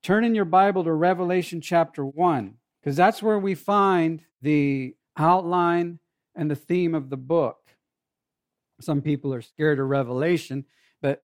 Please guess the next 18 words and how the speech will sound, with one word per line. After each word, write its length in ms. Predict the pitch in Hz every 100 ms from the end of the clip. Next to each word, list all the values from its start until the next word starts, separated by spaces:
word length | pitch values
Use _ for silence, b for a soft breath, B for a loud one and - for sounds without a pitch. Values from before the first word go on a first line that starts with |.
| -
we 120 | 151
shouldn't 400 | - 214 160 123
be, 180 | 120 143
'cause 240 | - 123 -
it's 340 | 147 131 - -
all 260 | 139 151 170
outlined 540 | 165 156 151 135 127
here. 340 | 123 127 113 117 _ _ _ _ _ _
But 120 | 139
the 80 | 156
first 400 | - 233 302 262
verse 520 | 180 269 233 180 180
in 140 | 170 165
Revelation 680 | 165 175 180 180 185 -
chapter 400 | 160 165 160 -
one 400 | 147 160 165 143
says 460 | 143 - 131 147 156
what? 400 | 175 220 117 -